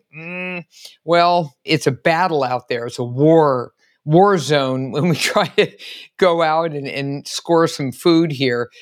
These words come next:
So we want to be able to make certain to fill in nutritional gaps.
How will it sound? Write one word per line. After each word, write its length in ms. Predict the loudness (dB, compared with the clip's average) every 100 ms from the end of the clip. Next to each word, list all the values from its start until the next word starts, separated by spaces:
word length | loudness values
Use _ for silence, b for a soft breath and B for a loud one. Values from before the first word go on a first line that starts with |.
| B B
So 480 | -2 2 4 2 -2 -2
we 140 | 0
want 400 | 2 2 4 2
to 60 | 0
be 300 | 0 2 2
able 200 | 0 -4
to 100 | -2
make 220 | -4 -4
certain 340 | -4 -6 -4
to 60 | -8
fill 260 | 0 0 0
in 100 | -2
nutritional 600 | -6 -6 -8 -6 -8 -6
gaps. 560 | -6 -6 -10 -16 -18